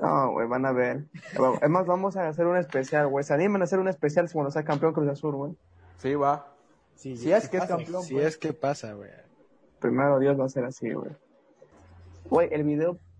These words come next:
Speaker 1: eh, no sé si vieron, el Senado aprobó el uso lúdico de la marihuana.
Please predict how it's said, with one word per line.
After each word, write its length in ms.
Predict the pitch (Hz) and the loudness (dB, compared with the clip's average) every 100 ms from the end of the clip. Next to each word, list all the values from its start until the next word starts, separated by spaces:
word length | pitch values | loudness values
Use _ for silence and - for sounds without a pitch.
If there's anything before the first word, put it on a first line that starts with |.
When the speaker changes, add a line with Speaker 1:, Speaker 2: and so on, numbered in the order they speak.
| _ _ - - - - | _ _ -20 -20 -20 -2
Speaker 1:
eh, 420 | 139 143 143 139 139 | 4 6 6 6 4
no 120 | 143 | 4
sé 100 | 160 | 4
si 140 | 175 151 | 4 4
vieron, 320 | 147 165 - | 4 4 -2
el 120 | 143 | -4
Senado 520 | 143 127 123 143 214 240 _ _ - | -4 -4 -2 -2 -2 -8 _ _ -6
aprobó 720 | - - 131 117 127 147 - - | -6 -2 0 0 -2 -2 -8 -8
el 100 | 123 | -6
uso 220 | 120 - | -4 2
lúdico 300 | 131 135 131 | 2 4 2
de 60 | 135 | 2
la 60 | |
marihuana. 400 | 127 131 147 185 | 2 0 -2 -2